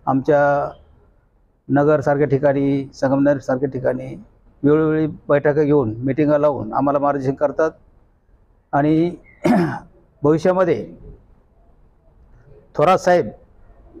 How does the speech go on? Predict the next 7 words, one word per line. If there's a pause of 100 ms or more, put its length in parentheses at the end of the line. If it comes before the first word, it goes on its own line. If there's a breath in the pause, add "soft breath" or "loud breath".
(160)
सांगतील (1500)
या
शिर्डी
लोकसभेसाठी
जो
उमेदवार
देतील